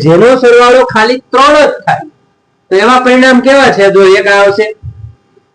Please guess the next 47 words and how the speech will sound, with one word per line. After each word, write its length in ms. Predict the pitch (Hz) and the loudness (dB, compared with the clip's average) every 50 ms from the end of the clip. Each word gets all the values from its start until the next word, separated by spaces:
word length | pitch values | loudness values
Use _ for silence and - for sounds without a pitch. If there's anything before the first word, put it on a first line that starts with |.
| _ _ - | _ _ -8
એક 240 | 185 202 208 196 202 | -6 -6 -4 -4 -4
અને 180 | 196 196 190 | -4 -2 -2
બે, 380 | 180 180 180 185 185 180 - - _ _ _ _ _ _ _ - | -2 -2 -2 -2 -4 -8 -12 -18 _ _ _ _ _ _ _ -6
બીજું 280 | 165 185 175 202 208 | -6 -4 -2 -2 0
આગળ 260 | 196 196 196 208 202 185 | 0 0 0 0 -2 -2
જુઓ 240 | 180 202 202 202 | -2 -2 -2 -2
તો 260 | 202 202 202 202 - - _ - - _ _ _ | -2 -2 -4 -6 -10 -14 _ -20 -20 _ _ _
બે 100 | 156 165 185 202 202 202 | -2 0 2 2 2 0
અને 100 | 196 196 | 0 0
એક 200 | 196 202 196 196 | -2 -2 -2 -2
આવશે, 320 | 190 196 190 - 208 208 208 - - _ _ _ _ _ _ _ _ _ - 151 | -2 -2 -2 -4 -6 -6 -8 -10 -14 _ _ _ _ _ _ _ _ _ -4 -2
હવે 140 | 185 214 | 0 0
એકેય 280 | 240 247 247 254 226 214 | 0 0 0 0 0 2
નો 100 | 214 208 | 2 0
આવે, 280 | 190 147 117 - - - _ _ _ _ _ _ _ _ _ _ _ _ _ _ _ _ _ _ _ _ | 0 0 -2 -4 -8 -14 _ _ _ _ _ _ _ _ _ _ _ _ _ _ _ _ _ _ _ _
તો 100 | 180 165 | -6 -4
બે 180 | 175 214 233 233 | -2 0 0 0
પરિણામ 400 | 233 233 233 240 240 240 233 233 | 0 0 0 2 2 0 0 0
આવ્યા. 300 | 233 226 233 233 233 233 - _ _ _ _ _ _ _ - | 0 2 2 0 0 -2 -8 _ _ _ _ _ _ _ -8
હું 100 | 156 160 | -6 -4
કહું 120 | 190 220 | -2 0
એ 120 | 220 220 214 | 2 2 2
સમજાય 320 | 214 214 208 226 226 220 | 0 0 0 0 0 0
છે? 160 | 220 220 220 226 220 - - _ _ _ _ _ _ - | 0 0 -2 -2 -4 -8 -16 _ _ _ _ _ _ -6
તો 100 | 190 180 | -4 0
બે 240 | 185 220 247 254 247 | 0 2 2 2 2
પરિણામ 380 | 254 262 269 269 247 226 208 202 | 2 2 2 2 2 2 0 0
ને 100 | 196 190 | 0 0
કુલ 240 | 196 220 226 233 190 | 0 2 2 2 2
ઘટના 320 | 185 220 214 208 240 240 | 0 0 0 0 0 0
કેટલી 300 | 220 247 247 240 233 220 | 0 2 2 2 2 0
હતી? 220 | 214 214 214 214 | 0 -2 -4 -8
કુલ 300 | 214 - - - 214 214 | -10 -12 -8 -6 -4 -4
પરિણામ 360 | 208 214 220 214 214 220 214 - | -2 -2 -2 0 0 -2 -2 -2
છત્રી 300 | 208 214 214 220 220 220 | -4 -6 -4 -2 -2 0
હતા, 260 | 214 220 220 220 220 - - - _ _ _ _ - | 0 0 -2 -2 -6 -8 -14 -20 _ _ _ _ -6
એનો 180 | 180 208 208 | -4 -2 -2
મતલબ 260 | 208 214 202 214 196 202 | -2 -2 -2 -2 -2 0
એનો 200 | 208 214 214 196 | 0 0 0 0
જવાબ 280 | 185 208 214 214 196 | 2 2 0 0 0
કેટલો 180 | 202 226 220 214 | 0 0 0 0
આવે? 220 | 202 196 196 196 | 0 0 0 0
એક 100 | 196 196 | -2 -2
ના 120 | 208 202 180 | -4 -6 -4
છેદમાં 280 | 190 202 190 196 196 | -4 -4 -2 -2 -2
અઢાર 200 | 190 190 202 196 | -2 -2 0 0
આવે. 220 | 196 196 196 214 | 0 0 0 -2